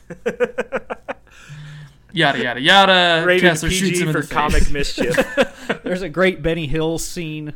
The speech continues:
Speaker 3: <laughs>
Speaker 2: Doors
Speaker 1: All right.
Speaker 2: open, doors close.
Speaker 1: So what, what did we like about this movie?
Speaker 2: Um, I like that it's a scummy little sewer of a movie. <laughs>
Speaker 3: <laughs>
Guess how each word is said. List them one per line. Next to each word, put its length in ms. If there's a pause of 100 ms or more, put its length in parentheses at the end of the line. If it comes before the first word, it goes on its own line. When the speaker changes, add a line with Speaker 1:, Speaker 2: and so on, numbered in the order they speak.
(600)
Speaker 3:
<laughs> 160 (2500)
Speaker 2:
Doors 280
Speaker 1:
All 80
right. 60
Speaker 2:
open, 180
doors 260
close. 400 (1200)
Speaker 1:
So 120
what, 360
what 280
did 180
we 160
like 240
about 280
this 200
movie? 300 (1600)
Speaker 2:
Um, 400
I 160
like 220
that 100
it's 140
a 80
scummy 360
little 220
sewer 340
of 100
a 640
movie. 640
<laughs> 40
Speaker 3:
<laughs> 60